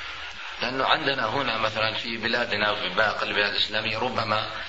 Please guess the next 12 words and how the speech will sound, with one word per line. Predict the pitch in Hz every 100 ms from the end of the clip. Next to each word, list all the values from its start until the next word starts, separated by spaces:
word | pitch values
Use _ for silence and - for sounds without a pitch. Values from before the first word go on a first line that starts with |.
| - - -
يتساهلون | 131 135 143 160 156 165 165 143
ويتكاسلون، | 151 165 160 170 170 175 170
يقولون: | 143 - 208 175
"نجد | 175 165 160
جماعة | 165 165 131 135
ثانية | 143 139 117
وثالثة | 139 139 143 123 135
ورابعة"، | 147 139 107 104
خاصة | 127 131 127
في | 131
مساجد | 131 123 147 123
السوق. | 110 113 160 143 -